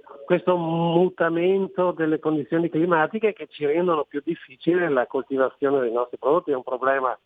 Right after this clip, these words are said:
è un problema generale, e qui ci sono stati grandi investimenti anche e soprattutto al nord per quanto riguarda l'aspetto idrico, che è una delle, secondo me, basi fondamentali per la difesa dell'agricoltura, perché per fare buona agricoltura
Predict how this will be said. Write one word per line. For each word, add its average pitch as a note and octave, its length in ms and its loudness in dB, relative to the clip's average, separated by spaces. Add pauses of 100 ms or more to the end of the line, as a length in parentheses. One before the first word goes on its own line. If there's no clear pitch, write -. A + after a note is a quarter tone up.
(680)
è - 80 -6
un C#3 80 0
problema D3+ 440 2
generale, D3 600 2
e D3+ 80 -6
qui E3 220 -4
ci C#3 120 -16
sono C3+ 220 -4
stati D3 340 -2
grandi C#3+ 340 2
investimenti C#3+ 920 0 (580)
anche G3 360 2
e D#3+ 60 -6
soprattutto D#3 560 -4
al C3+ 120 0
nord D3+ 400 0
per D#3 140 -6
quanto C3 320 -4
riguarda B2+ 480 2
l'aspetto B2+ 540 -2
idrico, C#3 640 0 (560)
che C3 300 0
è - 40 -
una D3 300 2
delle, C3 640 -2
secondo B2+ 400 0
me, C3 180 4
basi C#3+ 540 0
fondamentali C3 720 -4
per A#2 140 -8
la A#2 100 -4
difesa B2+ 400 -4
dell'agricoltura, B2 720 0
perché C3+ 400 -6
per - 240 -14
fare D3 320 0
buona C#3+ 280 0
agricoltura C3+ 800 -2